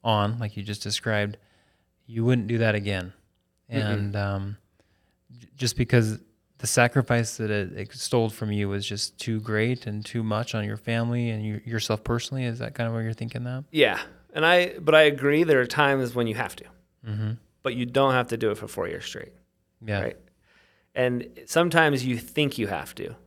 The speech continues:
Speaker 2: And I think even in this situation, I didn't have to. I had to be available.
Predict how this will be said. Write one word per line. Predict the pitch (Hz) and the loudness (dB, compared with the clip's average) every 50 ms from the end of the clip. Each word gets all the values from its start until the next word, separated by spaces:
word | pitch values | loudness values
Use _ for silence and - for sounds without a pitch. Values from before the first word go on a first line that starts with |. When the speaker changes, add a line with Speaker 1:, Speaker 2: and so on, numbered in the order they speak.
| _ _ | _ _
Speaker 2:
And | - 120 123 | -6 -2 2
I | 139 175 196 | 6 6 6
think | 196 202 202 165 - - | 6 4 2 0 0 -2
even | 127 139 151 147 156 156 147 143 135 131 131 - | 2 2 4 6 6 4 4 4 2 -2 -4 -4
in | - 123 117 113 110 | -4 -4 -2 -2 0
this | 123 180 202 - | 0 0 0 0
situation, | - 131 104 - 110 101 87 87 - - - 92 87 - - | -4 -4 -4 -2 -2 -2 -2 -2 -4 -8 -10 -12 -14 -12 -8
I | 101 98 | -8 -6
didn't | 90 92 85 - | -6 -6 -10 -10
have | - 78 65 - - | -14 -14 -14 -14 -12
to. | - - - - _ _ _ _ _ _ _ _ _ _ _ _ _ | -14 -14 -14 -16 _ _ _ _ _ _ _ _ _ _ _ _ _
I | - | 4
had | 156 160 131 | 4 4 4
to | |
be | 127 123 110 | 2 0 0
available. | 95 92 110 139 143 104 78 78 82 82 - | 2 4 4 6 6 4 2 -2 -10 -12 -12